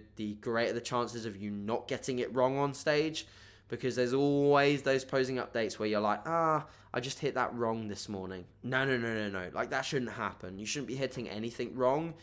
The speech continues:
you should be hitting everything right. Um, so to get everything right, you need to be practicing super frequently. So yeah, I would say pretty much every morning,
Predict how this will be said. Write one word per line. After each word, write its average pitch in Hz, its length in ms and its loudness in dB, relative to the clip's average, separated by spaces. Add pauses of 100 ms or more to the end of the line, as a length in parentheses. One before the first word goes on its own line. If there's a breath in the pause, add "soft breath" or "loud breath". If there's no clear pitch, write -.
(300 loud breath)
you 123 60 -4
should 117 180 -4
be 123 80 -2
hitting 120 300 -4
everything 113 500 -6
right. 104 640 0 (360 loud breath)
Um, 101 380 2
so 117 180 -4
to 110 120 -8
get 135 280 0
everything 123 480 -2
right, 101 560 -2 (260)
you 120 120 -4
need 117 240 -4
to 107 80 -12
be 107 100 -6
practicing - 560 -6
super 143 520 -4
frequently. 71 680 -10 (420 loud breath)
So 92 340 -2 (180)
yeah, 110 180 0 (200)
I 113 140 4
would 123 120 0
say 117 180 0
pretty 156 200 -2
much 151 160 0
every 120 220 0
morning, 117 280 -2